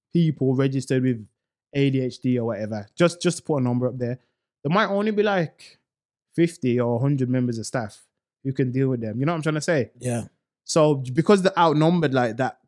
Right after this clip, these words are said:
Speaker 1: by so much, it's gonna, it, I feel like that might be part of the reason why it's harder to cater individual plans to people to help them. You know what I'm trying to say? So it's all like, "Oh, try and do these exercises,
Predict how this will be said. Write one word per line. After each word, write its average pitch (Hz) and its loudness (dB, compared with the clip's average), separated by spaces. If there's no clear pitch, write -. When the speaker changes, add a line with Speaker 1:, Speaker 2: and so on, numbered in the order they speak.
Speaker 1:
by 131 0
so 147 2
much, 139 -4
it's 131 -8
gonna, 165 0
it, 160 0
I 139 -6
feel 185 4
like 135 2
that 143 0
might 156 -2
be 147 0
part 143 2
of 127 2
the 120 2
reason 131 2
why 120 -2
it's 113 -8
harder 139 -2
to - -18
cater 135 0
individual 127 2
plans 127 -2
to 123 -4
people 131 0
to 127 -4
help 131 -2
them. 131 -2
You 151 0
know 156 2
what 156 -2
I'm 160 -2
trying 151 0
to 151 0
say? 139 0
So 139 0
it's 139 -2
all 151 4
like, 131 -2
"Oh, 147 2
try 175 2
and 175 4
do 175 4
these 170 4
exercises, 143 0